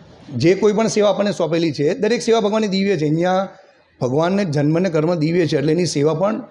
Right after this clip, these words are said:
ભગવાનથી અભિન્ન છે. જો આપણી ક્વોલિટી સારી છે જપની, તો આપણે સેવાથી દૂર નહીં જઈશું, આપણે વધારે ને વધારે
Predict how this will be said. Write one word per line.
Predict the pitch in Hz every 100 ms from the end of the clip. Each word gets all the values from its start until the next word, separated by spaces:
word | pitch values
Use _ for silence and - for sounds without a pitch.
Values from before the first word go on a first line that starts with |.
| - _
ભગવાનથી | 131 151 175 180
અભિન્ન | 135 202 202
છે. | 139 113 - _ _ _ _ 123
જો | 113 208
આપણી | 220 208
ક્વોલિટી | 220 190 180 185
સારી | 175 165 165 156
છે | 151 156 151 156 226
જપની, | 156 156 156 156 143 147 180 214 226 - - _ _ _ _
તો | 185
આપણે | 170 185
સેવાથી | - 165 175 160
દૂર | 170 180
નહીં | 185 185
જઈશું, | 180 185 185
આપણે | 147 180
વધારે | 175 131 156 185
ને | 190
વધારે | 175 170 180 185 202